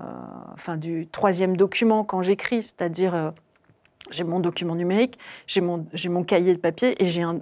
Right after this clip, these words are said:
un, un deuxième cahier de papier, euh, dans le, qui est ma poubelle, en fait, et que, que la plupart du temps, je jette. Ou alors, j'arrache les pages et puis je recolle, je mets dans un cahier de projet, mais voilà, parce que justement,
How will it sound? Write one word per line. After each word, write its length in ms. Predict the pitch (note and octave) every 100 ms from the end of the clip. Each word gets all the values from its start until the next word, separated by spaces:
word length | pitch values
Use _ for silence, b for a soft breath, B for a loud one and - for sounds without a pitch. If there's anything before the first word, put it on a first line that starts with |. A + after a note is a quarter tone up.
| -
un, 240 | E3 E3 B B B B B _
un 80 | F#3
deuxième 420 | E3+ G#3+ G3+ G#3+
cahier 300 | G3+ F#3+ F#3
de 40 | F3
papier, 460 | F3 E3+ A3 C4 B B B B -
euh, 500 | F3 E3+ E3+ F3+ -
dans 180 | E3 E3
le, 100 | E3+ D#3+
qui 100 | -
est 40 | E3
ma 120 | E3
poubelle, 360 | E3 G3 G#3+
en 60 | F3+
fait, 420 | - - - - _ _ _ _ _ _ _ - -
et 160 | E3 D#3+
que, 160 | - D#3 - -
que 120 | E3
la 300 | D#3 D#3+ D#3
plupart 320 | D#3+ D#3 D3+
du 100 | D#3
temps, 140 | F3
je 140 | F#3 F3
jette. 320 | E3+ F3 _ _ -
Ou 60 |
alors, 140 | D#3+ D#3
j'arrache 340 | D3+ D3+ -
les 60 | D#3+
pages 280 | F3 G3 F#3
et 60 |
puis 140 | D#3 D#3+
je 100 | D3+
recolle, 420 | E3+ E3 F#3 G3+
je 120 | F#3
mets 160 | E3+ E3
dans 240 | E3 D#3+
un 100 | D#3+
cahier 300 | D#3+ D#3+ D#3+
de 40 | D#3+
projet, 380 | - E3+ F#3
mais 180 | A3 F3 D#3+ B B B B B B B -
voilà, 200 | F3+ D#3+
parce 280 | - G#3 -
que 140 | C#4+
justement, 580 | B3+ C4+ - C#4 C#4